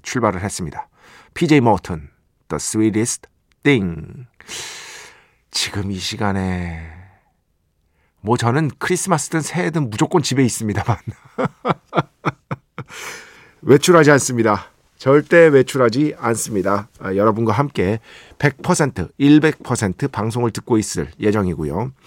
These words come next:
여튼 실질적으로는 이제 크리스마스 이브가 됐고 내일까지는 크리스마스, 어, 휴일이기도 한데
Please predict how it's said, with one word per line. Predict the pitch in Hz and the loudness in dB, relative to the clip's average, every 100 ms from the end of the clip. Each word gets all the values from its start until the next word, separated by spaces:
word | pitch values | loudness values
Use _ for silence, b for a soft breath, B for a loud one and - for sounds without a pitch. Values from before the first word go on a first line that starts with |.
| B B B B - | B B B B -4
여튼 | 104 120 90 90 _ _ _ _ _ _ _ _ _ _ - _ _ _ - - _ b b b b b b _ _ _ | 0 0 0 -6 _ _ _ _ _ _ _ _ _ _ -12 _ _ _ -20 -20 _ b b b b b b _ _ _
실질적으로는 | - 170 160 160 156 147 143 | -2 0 2 4 4 4 2
이제 | 127 107 | 2 0
크리스마스 | 107 160 - 139 131 - - | -2 -4 0 -2 -2 -8 -8
이브가 | 135 123 123 127 139 | -2 0 0 2 2
됐고 | 123 95 _ 110 113 131 147 151 156 147 b b b b b b | 2 -4 _ 0 2 2 0 -2 -6 -10 b b b b b b
내일까지는 | - 110 123 120 123 113 117 120 123 127 123 | 2 6 6 4 0 0 0 0 0 -4 -6
크리스마스, | 156 160 151 135 - - 92 - _ - | -8 -6 -4 -6 -4 -6 -6 -14 _ -20
어, | 135 - | -16 -14
휴일이기도 | - 147 143 135 117 104 | -4 0 0 0 -2 -4
한데 | 123 139 110 127 | -4 -2 -2 -2